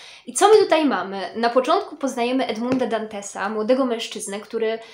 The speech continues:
wraca do Marsylii po rejsie, mm, statkiem,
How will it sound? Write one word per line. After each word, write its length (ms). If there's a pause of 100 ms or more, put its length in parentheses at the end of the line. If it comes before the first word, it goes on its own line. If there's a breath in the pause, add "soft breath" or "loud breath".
(160 loud breath)
wraca 300
do 100
Marsylii 720
po 420 (160)
rejsie, 540 (380)
mm, 280
statkiem, 540